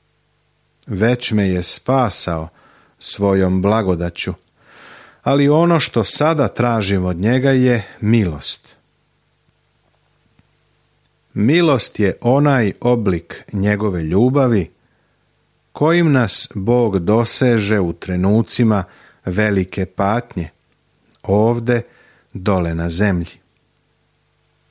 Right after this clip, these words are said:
Grešniku je potrebna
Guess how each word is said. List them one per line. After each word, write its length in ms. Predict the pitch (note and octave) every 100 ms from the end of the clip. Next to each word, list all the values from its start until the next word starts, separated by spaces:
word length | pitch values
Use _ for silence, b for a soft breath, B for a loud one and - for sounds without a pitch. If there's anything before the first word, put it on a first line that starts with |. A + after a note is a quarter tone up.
| _ _ _ _ _ _ _ _ _ _ _ _
Grešniku 720 | G2 G#2 C#3+ D3 E3+ D#3+ D#3+
je 160 | A2+ F2+
potrebna 720 | - A#2+ B2 B2+ A#2 A2+ G#2+